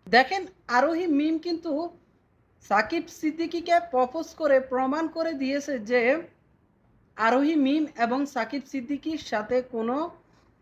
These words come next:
সম্পর্ক নেই। তাদের সম্পর্কটা যেটা আছে as a friend হিসাবে বা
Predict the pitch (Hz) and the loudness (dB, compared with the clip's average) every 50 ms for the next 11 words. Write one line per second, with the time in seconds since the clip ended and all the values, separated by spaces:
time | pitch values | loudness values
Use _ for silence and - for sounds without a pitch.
0 | _ _ - - 233 214 220 214 214 220 214 214 214 226 220 214 196 190 185 175 | _ _ -8 -4 -2 -2 0 -2 -2 -4 -4 -2 -2 0 0 0 0 -2 -2 -2
1 | 156 143 - - _ _ _ _ _ - 208 220 226 262 269 - - 269 269 262 | -4 -6 -10 -14 _ _ _ _ _ 0 2 2 2 2 0 0 -2 -2 -2 -2
2 | 294 320 294 - 339 285 339 320 247 277 262 262 285 294 294 285 285 294 330 320 | -4 -6 -8 -6 -4 -4 -2 0 2 2 2 4 2 2 0 0 -2 0 -2 -2
3 | 320 - - - - 247 247 226 247 277 269 - - 247 254 269 302 294 262 302 | -2 -2 -6 -4 0 0 0 0 0 -4 -4 -2 0 2 2 2 0 -2 -2 -4
4 | 302 285 311 302 302 311 277 233 226 220 | -4 -2 -2 0 0 0 0 0 -2 -4